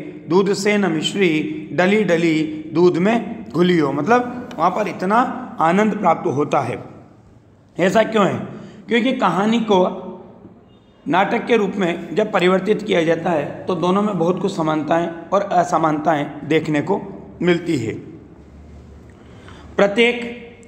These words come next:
कथा साहित्य में मूलतः एक कहानी होती है, भाषा भी एक जैसी होती है।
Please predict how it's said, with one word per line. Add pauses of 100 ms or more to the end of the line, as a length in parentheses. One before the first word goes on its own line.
(300)
कथा
साहित्य
में
मूलतः (360)
एक
कहानी
होती
है, (880)
भाषा
भी (260)
एक
जैसी
होती
है।